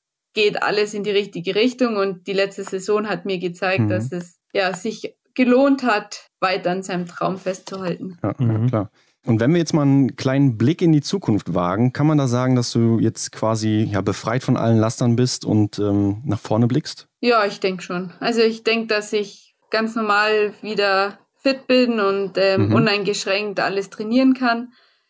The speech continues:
Speaker 1: Ich merk's ja auch im Training, dass ich, ich kann alles machen uneingeschränkt. Ich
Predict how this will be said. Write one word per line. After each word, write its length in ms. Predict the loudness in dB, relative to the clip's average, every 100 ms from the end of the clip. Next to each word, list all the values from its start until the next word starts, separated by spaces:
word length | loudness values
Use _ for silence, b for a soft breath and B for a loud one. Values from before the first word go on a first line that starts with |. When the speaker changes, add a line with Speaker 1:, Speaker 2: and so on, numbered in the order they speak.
| _
Speaker 1:
Ich 60 | -2
merk's 240 | 0 2
ja 100 | 2
auch 140 | 2 -2
im 120 | -8
Training, 380 | -2 2 4 2
dass 200 | 0 -2
ich, 240 | -8 -8 -12
ich 140 | -6
kann 360 | -4 -2 -4 -4
alles 340 | -2 0 0 2
machen 320 | 0 4 2
uneingeschränkt. 760 | 2 0 0 -2 -2 -4 -4
Ich 240 | -10 -12